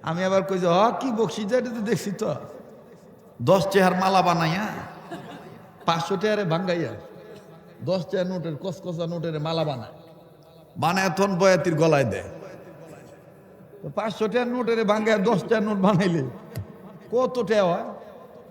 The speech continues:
কত ডি নোট হয়, ওটা তো একটা মালা হইবই। একটা যুবক তো কইলা না যে, "হুজুর,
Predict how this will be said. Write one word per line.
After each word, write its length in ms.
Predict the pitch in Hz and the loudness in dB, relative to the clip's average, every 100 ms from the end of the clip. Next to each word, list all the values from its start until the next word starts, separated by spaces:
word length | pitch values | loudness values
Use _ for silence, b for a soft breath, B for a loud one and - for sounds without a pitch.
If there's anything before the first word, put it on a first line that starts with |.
| - | -6
কত 300 | 220 233 233 | -4 -2 -2
ডি 140 | 214 233 | -2 -2
নোট 240 | 247 202 | -4 0
হয়, 160 | 196 208 220 - - - - - - | 0 -2 -8 -16 -20 -20 -20 -16 -2
ওটা 180 | 233 233 | 2 4
তো 120 | 240 | 2
একটা 120 | 233 | 2
মালা 240 | 247 254 | 4 6
হইবই। 520 | 220 190 180 135 98 - - - - - - - - - - - | 8 8 6 6 2 -6 -12 -16 -18 -18 -18 -18 -20 -20 -14 -6
একটা 260 | 202 233 | -2 0
যুবক 280 | 233 262 262 | 0 0 0
তো 140 | 240 | 0
কইলা 280 | 247 247 247 | 0 2 2
না 160 | 240 226 | 0 0
যে, 120 | 220 | 2
"হুজুর, 580 | 220 233 214 160 - | 2 4 4 2 -6